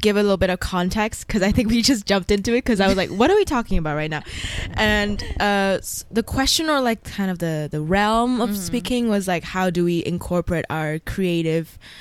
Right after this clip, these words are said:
Speaker 1: you know, musical self into our teaching style, which
Speaker 2: Yeah.
Speaker 1: we're both also teachers, right?
Speaker 2: Mm-hmm.
Speaker 1: And how does our creativeness seeps into our careers
Speaker 2: Yes,
Speaker 1: even a
Speaker 2: yes,
Speaker 1: little
Speaker 2: yes.
Speaker 1: bit? Yeah.
Speaker 2: Yeah, yeah.
Speaker 1: And, and
Speaker 2: I
Speaker 1: yeah.
Speaker 2: think we just, sometimes we don't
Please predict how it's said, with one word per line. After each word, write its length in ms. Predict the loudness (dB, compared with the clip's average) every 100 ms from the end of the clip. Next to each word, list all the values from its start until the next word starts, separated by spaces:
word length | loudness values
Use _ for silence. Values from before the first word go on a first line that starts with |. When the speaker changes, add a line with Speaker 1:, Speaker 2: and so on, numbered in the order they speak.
| -10
Speaker 1:
you 80 | -4
know, 120 | -2
musical 520 | 0 0 0 0 -2
self 360 | 0 0 0 -2
into 540 | -2 -2 2 2 2 0
our 220 | -2 -4
teaching 400 | -4 -4 -2 -4
style, 340 | -4 -4 -2 -2
which 140 | -2
Speaker 2:
Yeah. 60 | -2
Speaker 1:
we're 60 |
both 360 | 0 0 0 -4 -6
also 260 | -4 -4
teachers, 460 | -6 -6 -4 -4 -2
right? 280 | -2 -2 -4
Speaker 2:
Mm-hmm. 240 | -8 -2
Speaker 1:
And 60 | 2
how 120 | 4
does 160 | 4 2
our 140 | -2
creativeness 680 | -2 0 2 2 2 0 0
seeps 360 | 0 -2 -2 -4
into 800 | -4 -4 -4 -2 0 -2 -4 -6 -14 -20 -14 -8
our 80 | -6
careers 800 | -2 0 0 2 2 2 0 0
Speaker 2:
Yes, 320 | -2 -4 -4
Speaker 1:
even 220 | -6 -4
a 20 |
Speaker 2:
yes, 80 | -2
Speaker 1:
little 140 | -2 0
Speaker 2:
yes. 100 | -2
Speaker 1:
bit? 120 | -4
Yeah. 320 | -4 -2 -2 -4 -10 -12
Speaker 2:
Yeah, 20 | -10
yeah. 180 | -10 -8
Speaker 1:
And, 560 | -8 -6 -6 -8 -10 -14 -8
and 180 | -4 0
Speaker 2:
I 40 |
Speaker 1:
yeah. 120 | 0
Speaker 2:
think 140 | -2 -2
we 160 | -2 -4 -8
just, 200 | -8 -10 _ -10
sometimes 400 | -6 -4 -4 -4
we 120 | -6
don't 320 | -6 -8 -10